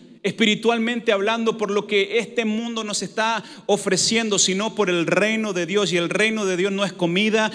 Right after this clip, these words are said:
ni bebida, sino que justicia, paz y gozo en el Espíritu. Esos son nuestros, eh, pilares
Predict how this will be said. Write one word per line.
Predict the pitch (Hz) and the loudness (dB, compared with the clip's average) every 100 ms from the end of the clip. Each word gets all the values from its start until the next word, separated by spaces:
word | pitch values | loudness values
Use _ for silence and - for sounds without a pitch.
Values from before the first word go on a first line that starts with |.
| - 202 | -6 2
ni | 180 | 4
bebida, | 170 165 208 226 214 | 4 4 4 4 2
sino | 196 190 190 | 2 0 0
que | 170 | -2
justicia, | 165 151 - 226 226 220 214 | 0 0 2 2 2 2 -2
paz | - 190 147 - - - _ | -2 -2 -2 -6 -10 -20 _
y | 185 | -2
gozo | 170 190 196 | 2 2 2
en | 175 | 0
el | 156 | -2
Espíritu. | - 156 147 - - - _ _ _ _ _ _ | -4 -6 -6 -14 -20 -20 _ _ _ _ _ _
Esos | 247 254 254 - | 4 6 4 2
son | 254 262 185 147 - - - - | 0 0 -2 -4 -12 -20 -12 -2
nuestros, | 196 233 233 233 226 - - - - | 2 2 2 2 2 0 -2 -8 -2
eh, | 190 190 185 - 190 | 2 4 2 -2 0
pilares | 214 202 208 233 214 175 - | 4 4 4 2 0 0 -4